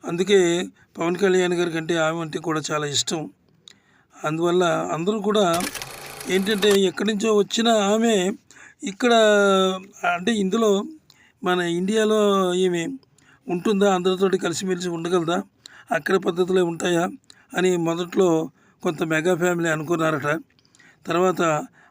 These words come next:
అవేమీ కాదని చెప్పి ఆమె చక్కగా అందరినీ కలుపుకొని అందరిలో కలుపుగోలుగా ఉంటూ తన యొక్క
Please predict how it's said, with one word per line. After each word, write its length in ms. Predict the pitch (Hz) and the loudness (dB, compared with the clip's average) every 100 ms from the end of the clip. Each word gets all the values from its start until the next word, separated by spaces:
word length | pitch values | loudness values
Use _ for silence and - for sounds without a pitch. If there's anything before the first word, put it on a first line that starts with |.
| - | -2
అవేమీ 380 | 160 170 185 185 | 2 2 2 0
కాదని 420 | - 170 170 165 | 0 0 0 -2
చెప్పి 480 | 170 160 160 151 - - 156 | -4 -2 -4 -4 -12 -12 -6
ఆమె 140 | 151 | -4
చక్కగా 560 | 139 151 143 156 151 131 - _ - - _ | -4 -8 -6 -4 -2 -4 -8 _ -20 -20 _
అందరినీ 360 | - 147 160 160 | -10 -4 -4 -4
కలుపుకొని 640 | 160 151 147 156 143 147 160 _ _ - | -4 -6 -6 -6 -6 -6 -14 _ _ -8
అందరిలో 340 | 143 160 160 151 | -6 -4 -4 -2
కలుపుగోలుగా 580 | 160 151 151 156 156 | -4 -4 -4 -2 0
ఉంటూ 400 | 156 147 156 139 117 _ _ - - - _ 196 | 0 0 -2 -4 -6 _ _ -20 -20 -20 _ -4
తన 120 | 165 | 0
యొక్క 260 | 165 139 | 0 0